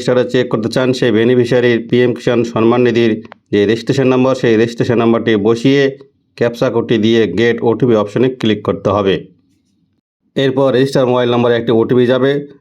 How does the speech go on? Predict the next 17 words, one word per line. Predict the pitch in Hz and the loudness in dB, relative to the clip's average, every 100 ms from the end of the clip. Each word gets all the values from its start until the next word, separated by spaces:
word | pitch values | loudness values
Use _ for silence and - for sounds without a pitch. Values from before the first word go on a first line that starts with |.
| _ _ | _ _
তখন | 120 117 | -2 0
সঙ্গে | 127 135 | 0 0
সঙ্গে | 135 131 104 | 0 0 0
ডায়াগ্রামটি | 113 117 127 123 120 113 | -2 0 0 0 -2 0
চেঞ্জ | 123 139 139 | 0 2 2
হয়ে | 117 | 2
যাওয়ার | 117 113 | 2 0
পরে | 120 117 | 0 0
এখানে | 120 117 | 0 0
দেখতে | 117 | 2
পাচ্ছেন | 120 117 117 117 127 | 0 2 0 2 0
এন্টার | 131 131 135 - 127 | 2 0 -2 0 0
ওটিপি, | 131 139 147 147 - - | 2 0 0 0 -4 -8
সেই | - 113 117 | -2 0 2
ওটিপিটি | 120 123 117 107 | 2 0 2 2
নির্দিষ্ট | 113 127 113 | 0 0 0
জায়গায় | 113 113 | 2 0